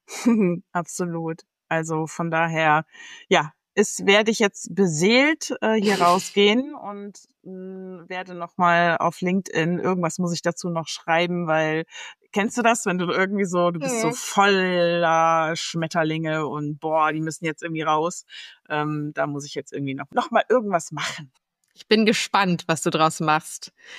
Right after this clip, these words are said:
Speaker 2: Ich habe ähnliche Impulse, nur leider akut keine Zeit. Ich werde das aber noch, es kommt. <laughs>
Speaker 1: <laughs>
Speaker 2: In diesem Sinne, euch allen, die zuhören, eine gute Zeit. Wir hören uns nächsten Montag in zwei Wochen. Und, ähm, bis dahin, lasst uns eine Bewertung da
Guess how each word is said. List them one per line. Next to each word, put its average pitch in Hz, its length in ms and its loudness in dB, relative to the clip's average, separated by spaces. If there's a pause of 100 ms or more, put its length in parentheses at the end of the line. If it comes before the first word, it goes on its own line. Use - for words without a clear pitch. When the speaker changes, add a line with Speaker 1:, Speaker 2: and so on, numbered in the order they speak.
(120)
Speaker 2:
Ich - 120 -2
habe 196 140 4
ähnliche 220 360 2
Impulse, 196 480 4
nur 190 120 4
leider 180 280 4
akut - 380 0
keine 196 280 2
Zeit. 196 440 2
Ich 165 260 -6
werde 180 300 4
das 180 180 2
aber 170 220 2
noch, 160 260 -2
es - 160 -6
kommt. 202 560 2 (140)
<laughs> - 0 -
Speaker 1:
<laughs> - 1300 0
Speaker 2:
In 240 140 0
diesem 254 240 0
Sinne, 240 480 2
euch 262 300 0
allen, 226 200 4
die 254 100 -2
zuhören, 208 540 0
eine 202 120 -2
gute 226 260 -4
Zeit. 208 480 0
Wir 202 120 0
hören 208 220 0
uns 214 160 -10
nächsten 202 300 -4
Montag 180 300 -4
in 175 120 -8
zwei 160 300 -4
Wochen. 185 460 -4
Und, 175 460 -4
ähm, 170 400 -2
bis - 160 -14
dahin, 175 400 0
lasst 175 320 -4
uns - 160 -12
eine 190 60 -6
Bewertung 190 480 -4
da 170 320 0